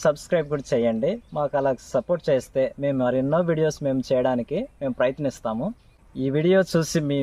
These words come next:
ఒపీనియన్ ఏంటో తప్పకుండా కిందనైతే కామెంట్ చేయండి. కామెంట్ చేయడం అయితే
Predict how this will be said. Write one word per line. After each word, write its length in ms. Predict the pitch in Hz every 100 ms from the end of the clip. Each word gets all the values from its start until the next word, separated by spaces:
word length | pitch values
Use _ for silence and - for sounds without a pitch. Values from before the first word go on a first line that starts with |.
| 131
ఒపీనియన్ 460 | 135 185 180 165 151 143
ఏంటో 220 | 123 147 202 - _ -
తప్పకుండా 500 | - - 180 160 151 196
కిందనైతే 360 | 165 147 147 -
కామెంట్ 320 | 135 147 160 -
చేయండి. 380 | 139 113 113 175 247 - - - - -
కామెంట్ 280 | 139 147 180
చేయడం 200 | 185 156 143
అయితే 140 | 190